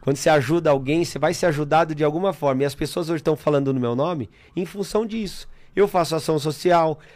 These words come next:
só que eu faço ação social e vou postar a vida inteira. Porque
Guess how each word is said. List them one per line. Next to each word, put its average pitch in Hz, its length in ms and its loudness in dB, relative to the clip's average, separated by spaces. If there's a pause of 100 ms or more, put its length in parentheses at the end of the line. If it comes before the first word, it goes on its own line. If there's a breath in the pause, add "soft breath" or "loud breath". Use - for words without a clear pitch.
(180 soft breath)
só - 260 2
que 226 120 2
eu 175 80 6
faço 175 260 2
ação 165 220 0
social 165 400 0
e 185 40 4
vou 175 140 0
postar 180 400 0
a 175 60 4
vida 165 200 -6
inteira. 143 480 0 (300 soft breath)
Porque 156 360 0